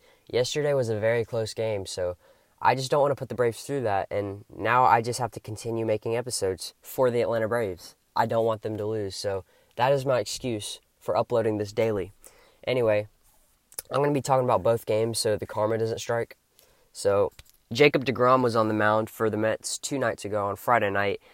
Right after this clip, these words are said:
and it was him versus Mike Foltynewicz, and honestly, I did not think Folty could keep up with him. He just hasn't had a great season, but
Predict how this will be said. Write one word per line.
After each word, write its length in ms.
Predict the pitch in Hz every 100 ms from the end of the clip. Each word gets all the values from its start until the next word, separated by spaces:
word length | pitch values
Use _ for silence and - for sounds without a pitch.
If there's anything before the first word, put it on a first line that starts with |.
| - _ -
and 240 | 113 113
it 80 | 113
was 160 | 120 110
him 220 | 135 139
versus 320 | 131 120 113
Mike 200 | 117 107
Foltynewicz, 600 | 117 - 110 104 101 -
and 180 | 101 98 _ _ _ -
honestly, 440 | 117 127 120 117
I 160 | 104 113
did 80 | 117
not 240 | 117 -
think 180 | - 107
Folty 320 | 113 110 113
could 160 | 104 -
keep 220 | 117 110
up 180 | 107 104
with 100 | 98
him. 120 | 101
He 100 | 107
just 180 | 113 -
hasn't 400 | - 123 120 -
had 220 | 113 117
a 60 | 110
great 240 | 110 -
season, 360 | - 113 107 101
but 200 | 101